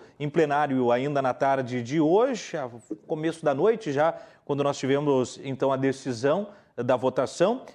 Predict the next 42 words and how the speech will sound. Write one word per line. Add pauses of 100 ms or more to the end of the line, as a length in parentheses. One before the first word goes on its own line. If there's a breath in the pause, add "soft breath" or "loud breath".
(100)
e
agora
ao
vivo
conosco
também
por
vídeo.
Eu
agradeço
mais
uma
vez
a
colaboração,
a
contribuição, (300 loud breath)
e
gostaria
das
suas
manifestações
iniciais (220 loud breath)
do
quanto
representa, (160 loud breath)
não
só
como
base
de
governo,
mas
nas
suas
intenções, (280 soft breath)
eh,
como
votante
favorável
à
medida,